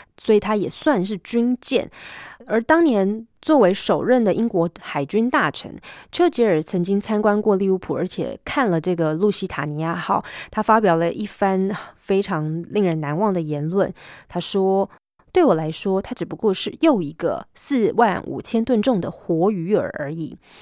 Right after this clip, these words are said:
在一九一五年的时候，路西塔尼亚号完全没有预警的被鱼雷击中，大概二十分钟左右就沉没了。但是上头却有一千两百多个男人、老弱妇孺，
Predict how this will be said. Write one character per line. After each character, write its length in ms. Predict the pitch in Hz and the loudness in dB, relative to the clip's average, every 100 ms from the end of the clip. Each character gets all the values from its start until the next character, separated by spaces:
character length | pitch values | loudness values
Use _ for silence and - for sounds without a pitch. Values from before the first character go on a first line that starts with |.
| - - - | -16 -16 -4
在 140 | 226 | -2
一 120 | 220 | 0
九 180 | 220 170 | 2 0
一 180 | - 247 | 0 0
五 180 | 262 170 | 2 2
年 200 | 156 160 | 0 0
的 100 | 214 | -2
时 220 | - 170 | -2 -6
候， 340 | - 208 165 | -2 0 0
路 140 | - 226 | 0 -4
西 160 | 226 | -4
塔 240 | 220 165 151 | -6 -4 -2
尼 80 | 170 | -2
亚 140 | 147 | -4
号 240 | - 170 | 0 0
完 300 | - - 196 | 0 0 0
全 160 | 277 247 | 2 0
没 100 | 247 | 0
有 100 | 202 | 0
预 160 | 247 214 | -2 -4
警 160 | 139 | -4
的 120 | 110 - - | -6 -4 0
被 280 | 190 156 - | 0 -2 -6
鱼 260 | 185 170 233 | -8 -4 0
雷 280 | 220 151 170 | 0 0 -4
击 280 | - 151 | -8 -10
中， 320 | 165 226 - 208 - | 0 0 0 -6 -2
大 120 | 185 | 0
概 100 | 180 | 0
二 120 | 202 | -2
十 120 | 190 | -2
分 180 | 170 185 | 0 2
钟 220 | 190 185 | 2 0
左 160 | - - | -2 -4
右 120 | 175 | -4
就 100 | 170 | -2
沉 240 | 165 - 151 | -4 -6 -4
没 300 | 185 262 - | 0 0 0
了。 140 | - - - - - | -4 -10 -14 -6 0
但 160 | 190 | 2
是 100 | 185 | 0
上 260 | - 240 180 | 0 0 0
头 160 | 160 | -2
却 200 | 156 190 | -2 -2
有 180 | 160 - | -2 -4
一 140 | - 202 | -6 -6
千 260 | - 190 | -4 -2
两 160 | 175 156 | 0 0
百 160 | 175 151 | 0 0
多 140 | 196 | 0
个 100 | 202 | 0
男 300 | 165 151 233 | 0 -2 0
人、 280 | 262 190 202 - - - - | 2 2 0 -6 -16 -18 -8
老 320 | 214 190 170 | 2 2 2
弱 300 | 202 330 302 | 2 4 6
妇 360 | 330 - 320 175 | 4 4 2 2
孺， 320 | - - 190 | -2 -8 -10